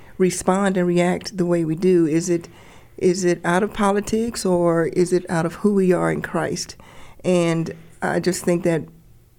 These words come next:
we are in a, in a, in a situation where,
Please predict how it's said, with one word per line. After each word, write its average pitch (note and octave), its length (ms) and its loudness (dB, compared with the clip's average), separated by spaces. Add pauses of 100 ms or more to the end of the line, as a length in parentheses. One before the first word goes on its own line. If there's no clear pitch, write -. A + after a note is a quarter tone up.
(420)
we F3 400 0
are D#3+ 260 0
in D#3+ 180 -2
a, D3+ 100 -2
in D#3+ 220 -6
a, - 100 -8 (120)
in E3 100 -4
a E3 60 2
situation F#3 840 0
where, D#3 380 -2